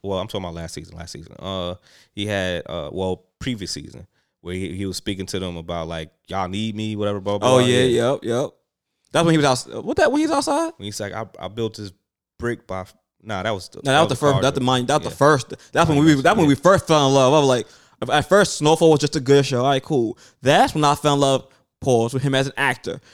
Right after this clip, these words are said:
Speaker 2: I was like, "Oh, that nigga, that nigga spitting." Oh, I felt
Speaker 1: And
Speaker 2: that.
Speaker 1: then
Speaker 2: I felt that.
Speaker 1: Actually, for, for this season that's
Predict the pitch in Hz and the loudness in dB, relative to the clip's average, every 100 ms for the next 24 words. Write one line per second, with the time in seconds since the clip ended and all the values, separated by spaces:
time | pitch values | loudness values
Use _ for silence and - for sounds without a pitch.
0 | _ - 147 131 120 - _ _ - 113 | _ 2 2 2 0 -4 _ _ 0 0
1 | 131 131 110 101 147 - _ 143 127 110 | 0 -2 -6 -10 -16 -20 _ -2 -2 -4
2 | 160 - - - 170 127 131 _ _ _ | -6 -8 0 2 2 0 -10 _ _ _
3 | - 220 226 175 - - 214 - 151 220 | -2 4 8 8 4 4 4 4 4 4
4 | 320 240 - - 196 - - 247 185 196 | 4 2 -2 0 0 0 2 4 4 2
5 | 185 220 302 339 247 240 247 247 _ _ | 4 4 2 0 -2 0 -2 -4 _ _
6 | _ _ _ 165 180 - 185 190 262 262 | _ _ _ 0 2 2 2 4 2 2
7 | 262 233 226 180 185 | 0 0 0 2 2